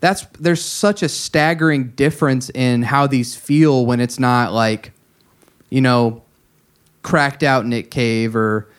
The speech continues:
Jubilee Nick Cave, or, you know, it's, he's, it, it, it's a different thing. And I think that's what's interesting. That's what's cool about it. That's why it's worth listening to and supporting, because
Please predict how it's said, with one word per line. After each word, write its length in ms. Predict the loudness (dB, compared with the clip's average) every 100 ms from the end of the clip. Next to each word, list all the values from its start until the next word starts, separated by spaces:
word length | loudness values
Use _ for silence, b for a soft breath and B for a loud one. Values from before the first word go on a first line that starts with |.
| b -6
Jubilee 720 | 2 2 4 2 4 4 4
Nick 260 | 0 -2 -4
Cave, 500 | 0 0 0 -2 -2
or, 220 | -4 -4
you 140 | 0
know, 140 | 2 2
it's, 180 | 0 -6
he's, 360 | -2 -2 -2 -6
it, 140 | -4 -2
it, 180 | 0
it's 140 | 0 0
a 40 |
different 400 | 0 0 0 -4
thing. 440 | -4 -2 -2 -2 -2
And 80 | 0
I 60 |
think 200 | 0 -2
that's 340 | 0 0 0 -4
what's 200 | -8 -6
interesting. 640 | -8 -8 -10 -8 -12 -8
That's 320 | -2 -2 -2
what's 140 | -8 -8
cool 320 | -4 -2 -2
about 240 | -2 -4
it. 100 | -2
That's 220 | -2 -2 -2
why 140 | -2
it's 160 | -2 -8
worth 500 | -2 0 0 -4 -18 b b b b
listening 380 | 0 0 0 -2
to 140 | -2
and 100 | -2
supporting, 540 | -2 -4 0 0 0 -4
because 480 | -6 -2 -2 -2